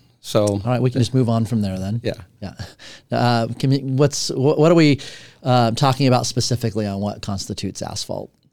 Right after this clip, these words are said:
Speaker 1: So asphalt is a mixture of rock, sand, bind it together with oil, uh, placed down at a minimum of two hundred sixty degrees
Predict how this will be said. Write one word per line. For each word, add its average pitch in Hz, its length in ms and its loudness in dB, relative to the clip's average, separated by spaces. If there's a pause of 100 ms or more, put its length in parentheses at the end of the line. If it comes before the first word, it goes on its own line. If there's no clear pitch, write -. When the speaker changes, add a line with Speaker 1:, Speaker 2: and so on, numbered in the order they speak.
(220)
Speaker 1:
So 139 280 4
asphalt 147 540 4
is 135 160 4
a 117 220 6
mixture 127 400 2
of 101 100 0
rock, 113 500 2
sand, 117 680 2
bind 123 240 4
it 120 40 -4
together 123 300 2
with 120 160 2
oil, 110 520 4 (120)
uh, 107 240 0
placed 120 300 0
down 120 220 4
at 110 100 4
a 107 40 2
minimum 123 380 4
of 107 140 0
two 135 160 0
hundred 120 320 2
sixty - 320 -4
degrees 107 540 2